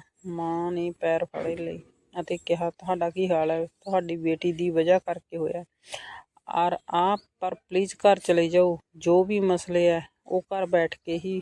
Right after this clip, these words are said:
ਹੱਲ ਹੋ, ਕਰ ਲਵਾਂਗੇ। ਮੈਂ ਖੁਦ ਉਸ ਨੂੰ ਪੁੱਛਾਂਗਾ ਕਿ ਉਹ ਛੱਤ 'ਤੇ ਕਿਸੇ ਨਾਲ ਗੱਲਾਂ ਕਰਦੀ ਹੈ ਤੇ ਕਿਹੜਾ ਲੜਕਾ ਉਹਨੂੰ ਮਿਲਣ ਆਉਂਦਾ ਹੈ। ਮੈਂ ਉਸ ਨੂੰ ਜਾਣ ਨਹੀਂ ਦੇਵਾਂਗਾ। ਤੁਹਾਡੇ ਸਾਰਿਆਂ ਦੇ ਸਾਹਮਣੇ ਹੀ ਉਸ ਦੀ ਕਲਾਸ ਲਾਵਾਂਗਾ।" ਮਾਂ ਨੇ ਕਿਹਾ, "ਤੂੰ ਵਾਅਦਾ ਕਰ ਆਪਣੀ ਪਤਨੀ ਨੂੰ ਪੁੱਛੇਂਗਾ।"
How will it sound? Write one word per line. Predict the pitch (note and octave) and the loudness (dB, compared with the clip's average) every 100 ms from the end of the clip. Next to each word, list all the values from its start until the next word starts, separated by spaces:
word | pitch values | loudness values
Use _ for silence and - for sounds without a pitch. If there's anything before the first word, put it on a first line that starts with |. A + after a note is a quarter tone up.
| - | 2
ਹੱਲ | E3+ | 4
ਹੋ, | E3 D#3 | 4 0
ਕਰ | - E3 | 4 4
ਲਵਾਂਗੇ। | D#3+ D#3 D#3+ D#3+ E3+ _ - - - _ F#3 | 4 2 -2 -6 -10 _ -20 -14 -14 _ 0
ਮੈਂ | G3 | 0
ਖੁਦ | F#3 F#3+ G3+ | 2 2 4
ਉਸ | G3 G3 | 2 2
ਨੂੰ | F#3 | 0
ਪੁੱਛਾਂਗਾ | F#3 - F3+ F3 E3+ D#3+ _ _ _ - | -4 -4 -2 0 -2 -6 _ _ _ -2
ਕਿ | |
ਉਹ | F3+ F#3 | 0 0
ਛੱਤ | - F3+ F3 F3+ | 2 2 2 -2
'ਤੇ | - F3+ | 0 0
ਕਿਸੇ | - F3 - F3 | 0 -4 0 2
ਨਾਲ | F3+ E3+ E3 | 4 4 4
ਗੱਲਾਂ | D#3+ F3+ | 2 0
ਕਰਦੀ | F#3+ F#3 F#3 F#3 | -2 -4 0 0
ਹੈ | F3+ - _ _ _ - | 0 -6 _ _ _ -6
ਤੇ | F3+ | -4
ਕਿਹੜਾ | - F#3 G3 | 4 8 10
ਲੜਕਾ | G3 F3 - F3 | 8 6 4 0
ਉਹਨੂੰ | F3 F3 | 2 2
ਮਿਲਣ | E3 E3 | 2 0
ਆਉਂਦਾ | D#3+ D#3+ E3 | -6 -8 -12
ਹੈ। | - _ _ _ - | -14 _ _ _ -4
ਮੈਂ | F3+ F#3 | 2 2
ਉਸ | F#3 - | 2 2
ਨੂੰ | G3 F3 | 0 2
ਜਾਣ | F3 E3+ | 2 2
ਨਹੀਂ | E3+ F3+ | 0 0
ਦੇਵਾਂਗਾ। | E3+ E3 E3 E3 E3+ | 0 -2 -4 -6 -8
ਤੁਹਾਡੇ | E3+ F3+ F3 E3 | 0 4 4 2
ਸਾਰਿਆਂ | - E3+ F3+ F#3 | 2 2 2 2
ਦੇ | F#3 | 0
ਸਾਹਮਣੇ | - F3 F#3 F#3+ | 0 0 2 0
ਹੀ | F#3+ F#3+ | 2 0
ਉਸ | F3+ - | -2 -4
ਦੀ | F3 F#3 - _ _ _ | -6 -4 -6 _ _ _
ਕਲਾਸ | F3 E3+ - E3+ | 0 2 2 0
ਲਾਵਾਂਗਾ।" | D#3+ E3 E3 E3 - | 0 0 -6 -8 -2
ਮਾਂ | F3+ F3+ | 2 2
ਨੇ | F#3 | 2
ਕਿਹਾ, | F3 F3+ F3 | -2 -4 -4
"ਤੂੰ | F3+ E3+ | -2 0
ਵਾਅਦਾ | F3 F#3+ | 2 4
ਕਰ | F3+ F3 | 2 0
ਆਪਣੀ | E3+ - E3+ E3 | -2 -4 -6 -4
ਪਤਨੀ | E3 E3 D#3+ | -4 -4 -4
ਨੂੰ | D#3+ | -4
ਪੁੱਛੇਂਗਾ।" | D#3+ D#3 E3 D#3+ | -6 -10 -8 -8